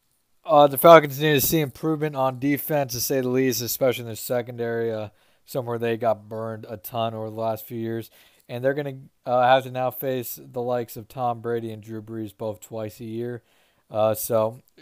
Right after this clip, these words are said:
sure enough, that secondary was supposed to be big. I think he could be a number one corner in time for the Falcons. He's gonna have to develop a little bit, uh, but I, I like this pick. I'm giving it a, uh, B plus overall. Uh, what are your thoughts on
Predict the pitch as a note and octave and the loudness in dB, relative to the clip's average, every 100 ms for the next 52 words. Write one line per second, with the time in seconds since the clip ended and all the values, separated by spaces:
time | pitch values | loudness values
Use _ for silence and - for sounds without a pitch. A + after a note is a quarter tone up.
0 | D3 - - C#3+ C#3 B2+ C3+ B2 - B2 | -20 -14 -4 -2 0 0 0 0 0 -2
1 | A#2+ A2+ A2+ G#2 - - A#2+ - G#2+ A2 | -2 -2 -2 -4 -10 -6 -6 -6 -8 -4
2 | A2+ A2 _ _ - D3+ G3+ F#3+ F3 E3+ | -4 -6 _ _ 0 2 2 0 -4 -2
3 | E3 D#3 C#3 D3 C#3+ C#3 - C#3 C3+ C3 | 2 2 0 -4 0 -2 -2 -4 -4 -8
4 | C3 B2+ - B2 B2+ B2 C#3+ A#2+ - B2+ | -10 -12 -8 -6 -6 -8 -12 -12 -6 -4
5 | B2 A#2+ B2 - _ _ _ - C3+ A#2 | -4 -8 -16 -16 _ _ _ -14 -12 -6
6 | C3 B2 B2+ A#2 A2+ A#2+ A#2 A#2+ A#2 A2+ | -4 -4 -8 -8 -2 0 -2 -4 -4 -4
7 | A#2 A#2 - G#2+ G#2 G#2 G#2+ G2+ A2+ - | -6 -6 -6 -2 -2 -4 -8 -8 -10 -6
8 | A2+ B2 B2+ B2 B2+ A#2+ A#2+ - B2 A2+ | -4 4 8 8 8 2 -6 -2 -4 -4
9 | A2+ A2+ A2 G#2+ G#2+ G#2 G2+ G2+ G2+ _ | -8 -10 -8 -8 -8 -10 -10 -10 -12 _
10 | _ _ - D#3+ - C#3 B2 C3+ A#2+ A#2+ | _ _ -6 -6 2 2 2 -2 -4 -2
11 | A#2+ A#2+ - _ _ _ - A#2 A#2 A#2+ | -2 -2 -6 _ _ _ -8 -4 -4 -2
12 | B2+ A#2+ C3 A#2 - A#2+ B2 A2+ | -4 -4 -2 -2 -4 -12 -12 -18